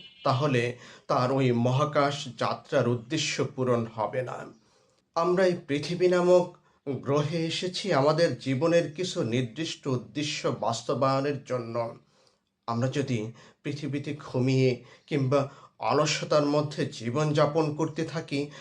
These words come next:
তাহলে একসময় আমাদের সময় ফুরিয়ে যাবে, কিন্তু আমাদের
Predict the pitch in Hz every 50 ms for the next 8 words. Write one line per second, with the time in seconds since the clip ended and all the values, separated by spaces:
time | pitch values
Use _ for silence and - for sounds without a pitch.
0 | - - _ - 175 156 180 180 180 185 156 120 131 131 - - 190 185 180 170
1 | 151 139 139 151 147 156 170 - - - - - - 135 131 143 156 165 170 160
2 | - - - - 127 131 143 147 160 165 156 156 143 123 120 - 120 113 117 127
3 | - - - _ _ - - 139 127 - 147 127 110 - - - - - - -
4 | 151 135 135 135 131 139